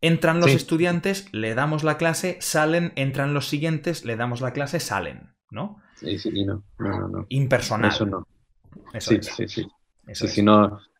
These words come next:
Speaker 2: nos involucramos, eh, es la parte del, del,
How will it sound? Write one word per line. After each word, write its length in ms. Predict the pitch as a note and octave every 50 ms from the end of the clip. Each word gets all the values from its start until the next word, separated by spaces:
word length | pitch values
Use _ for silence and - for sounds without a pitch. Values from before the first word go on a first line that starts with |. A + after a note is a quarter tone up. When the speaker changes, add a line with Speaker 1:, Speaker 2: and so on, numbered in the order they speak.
| _ _ _ _ -
Speaker 2:
nos 280 | - G#2 G2 F#2+ - G2+
involucramos, 880 | G2 G2 G2 F#2+ F#2+ F2 - G#2 G#2+ A2 A2+ A#2+ A#2 A#2 A#2 A2 - F2+
eh, 340 | F2+ F#2+ F2+ D2+ C#2+ - - - - A#2+
es 160 | C#3 C3 A#2+
la 200 | C3+ B2+ - -
parte 360 | D#3+ D3+ D3+ D#3+ - D#3 C#3
del, 260 | B2 A2+ G#2+ G2+ G2+ -
del, 280 | G#2+ G#2 G2 F#2+ F#2